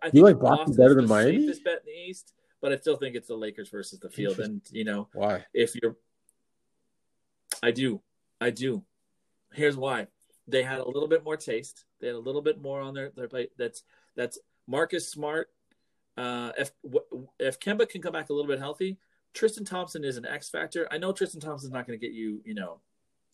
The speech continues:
Speaker 1: twenty p-, points, but what Tristan Thompson brings is that, is that interior, big body, put something on. I like them a little bit more, uh, just a, a little bit more than, than, um, than Miami. And then I got,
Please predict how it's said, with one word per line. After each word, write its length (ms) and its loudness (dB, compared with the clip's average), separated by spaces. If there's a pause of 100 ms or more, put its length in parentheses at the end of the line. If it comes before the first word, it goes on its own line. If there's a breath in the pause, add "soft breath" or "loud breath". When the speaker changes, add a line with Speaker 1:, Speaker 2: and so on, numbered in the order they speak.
(400)
Speaker 1:
twenty 300 -2
p-, 200 -8
points, 320 -4
but 200 2
what 120 8
Tristan 280 -4
Thompson 300 -4
brings 280 -6
is 120 -8
that, 220 -4
is 140 -6
that 200 -6
interior, 1040 0 (760)
big 260 2
body, 640 -10 (460)
put 160 -6
something 220 -8
on. 240 -12 (140)
I 120 -4
like 240 0
them 140 -6
a 20 -10
little 220 -6
bit 180 -6
more, 340 -10 (480)
uh, 500 -8
just 280 0 (100)
a, 200 -10
a 120 -10
little 380 4
bit 180 0
more 180 -8
than, 220 -10 (160)
than, 300 -12
um, 300 -14 (800)
than 220 -8
Miami. 420 -8
And 140 -10
then 80 -6
I 60 -4
got, 180 -4